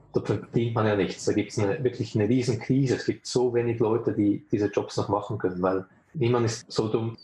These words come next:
so einen Knochenjob zu machen für kaum Lohn. Also es ist wirklich, es sind schlimme Zustände. Aber auch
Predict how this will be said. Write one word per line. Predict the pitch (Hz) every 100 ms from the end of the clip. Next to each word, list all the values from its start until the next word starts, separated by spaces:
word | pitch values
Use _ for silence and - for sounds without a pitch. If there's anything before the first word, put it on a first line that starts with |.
| -
so | - 107
einen | 101 95
Knochenjob | 117 120 - 123 117
zu | - 107
machen | 110 - 113
für | - 104 101 - - _
kaum | - 98 98 95
Lohn. | 95 98 92
Also | 95
es | 92
ist | 110
wirklich, | 113 120 - - _
es | -
sind | 113
schlimme | - - 123
Zustände. | - 117 - 95 92
Aber | 107 123
auch | 131 -